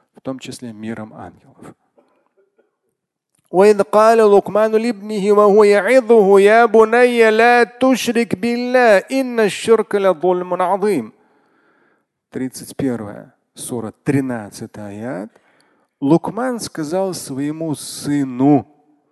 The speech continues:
وهو يعظه, и он дает ему наставление.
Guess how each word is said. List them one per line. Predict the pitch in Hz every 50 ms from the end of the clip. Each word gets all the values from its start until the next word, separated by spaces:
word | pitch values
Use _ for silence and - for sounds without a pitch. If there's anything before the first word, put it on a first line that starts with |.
| _ _ _ _ _ _
وهو | - 165 160 175 208 208
يعظه, | 196 196 190 180 220 262 262 226 208 196 160 135 120 110 117 131 _ _ _ _ _ _ _ _ _ _ _ _ _ _ _ _ -
и | 151 147
он | 165 190 214 220 214 190
дает | 180 170 185 202 214 208 - 175
ему | 196 202 196 196
наставление. | 190 196 196 185 - - - - 175 175 156 147 135 135 127 117 101 98 87 76 73 - _